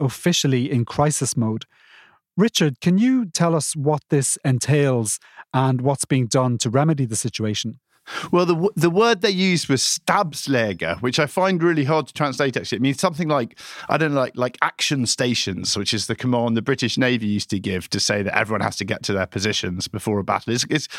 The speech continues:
Speaker 2: it's not quite crisis or emergency, more a call to sort of get into a sort of, you know, really serious action mode. And they've set up what's co-, a national stab, which is a sort of command group to more efficiently handle the situation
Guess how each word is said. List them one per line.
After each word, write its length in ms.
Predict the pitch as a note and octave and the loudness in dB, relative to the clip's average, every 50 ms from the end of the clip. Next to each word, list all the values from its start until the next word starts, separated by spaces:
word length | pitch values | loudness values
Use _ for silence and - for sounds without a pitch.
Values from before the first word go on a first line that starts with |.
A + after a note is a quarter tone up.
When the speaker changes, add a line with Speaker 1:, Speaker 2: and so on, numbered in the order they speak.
| - - - - | -14 -14 -4 -2
Speaker 2:
it's 140 | - D3 F3+ | 0 2 2
not 200 | G#3+ G3 F3+ - | 2 0 0 -2
quite 280 | - F#3+ F3 D#3 - | 0 2 2 2 0
crisis 540 | - - D#3+ D#3+ D#3+ D#3 - - C3 - - | -2 0 2 2 2 0 0 -2 -2 -2 -2
or 160 | B2+ G#2 G#2+ | -2 -2 0
emergency, 640 | G#2 A2+ B2 B2+ C3+ C3 A#2 A2+ A2 A2 - G#2 G#2 | 0 2 2 2 2 0 0 -2 -6 -6 -4 -2 0
more 260 | A2+ B2 B2 A#2+ A#2 | 0 0 0 0 -2
a 40 | A2+ | -2
call 440 | - - - C#3 C3+ B2+ A#2 A2 | -4 -4 -2 0 2 2 0 -2
to 280 | G2+ - - A2+ G#2 G2 - - | -4 -2 -2 -2 -2 -2 -6 -8
sort 180 | - - C3 A#2 | -4 -2 0 0
of 120 | A2+ G#2 | -2 0
get 240 | - C3 A#2+ - - | 0 0 0 0 0
into 220 | C3+ B2 - - A2+ | -2 -4 -2 -2 -4
a 60 | A2 | -2
sort 180 | - A#2 A2+ | -2 -2 -4
of, 80 | G#2 A2 A#2+ - - _ _ - | -4 -6 -10 -18 -20 _ _ -2
you 120 | C3 B2 | 0 0
know, 100 | A2+ G2 | 0 0
really 320 | G2 G#2+ B2 A#2 A2 A2 | 0 0 0 0 0 0
serious 800 | G2+ - - - C3 B2 A2+ A2 A2 A2 G#2 - - - - - - _ _ - | -2 0 0 2 2 2 2 0 0 0 0 0 -2 0 -2 -2 -4 _ _ -2
action 320 | C#3+ - - - - A#2+ | -2 -2 0 -2 0 0
mode. 200 | A2 G#2+ G2+ G2 | 2 0 0 0
And 100 | A2+ A#2+ | 2 2
they've 200 | C3 C3 B2 - - | 2 2 0 -2 -6
set 340 | - - - E3+ C#3+ - - | -4 0 0 0 0 0 -2
up 180 | D#3+ G#2+ - - | -2 -2 -2 -2
what's 240 | C3 C3 - - | -4 -4 -4 -4
co-, 160 | - - - - - - | -6 -8 -8 -8 -4 -2
a 100 | A#2+ A#2+ | -2 0
national 520 | A#2 B2+ C3+ B2 - - - C#3 B2+ A#2 | 2 0 0 0 -2 -4 -2 0 0 0
stab, 840 | A2 - - - - - - - D3 C#3 A2 F#2 G2 A#2 C#3 - - - | 0 -2 -2 -4 -4 -4 0 0 2 2 2 0 0 -2 -2 -4 -6 -4
which 240 | - B2 - - A2 | -4 -4 -2 -2 -2
is 280 | G#2 G2 - - - - _ _ | -2 -2 -2 -2 -4 -6 _ _
a 80 | A#2+ | -6
sort 220 | - - C#3 B2+ - | -2 -2 -2 -2 -2
of 120 | A2+ - | -6 -4
command 560 | - D3 C3 C3 C#3 C#3+ C#3+ C#3 C3 A#2 - | -2 0 2 2 2 2 2 2 0 -2 -4
group 400 | - A2+ G2+ F#2 - - - - - - - - - - | -4 -4 -4 -4 -4 -6 -10 -16 -18 -16 -16 -16 -8 -4
to 120 | - B2+ B2 | -2 0 2
more 300 | C3+ C3+ C#3 C3+ C3 B2+ | 4 4 4 4 4 2
efficiently 600 | A#2+ - C#3+ C3 - - C3+ G2+ - A2 A2+ G#2 | 2 0 -2 -2 0 0 -2 -2 0 -2 -2 -2
handle 480 | - - A#2+ A#2+ B2+ B2+ B2 A#2 G#2+ | -2 0 0 0 0 0 0 -2 -2
the 100 | G#2 G#2 | -2 -4
situation 800 | - - A#2+ - - - G#2+ G#2 G2 F#2 - - G2 F#2 F#2 F2 | -4 -4 -4 -4 -2 -2 0 0 0 -2 -2 -2 -2 -4 -4 -6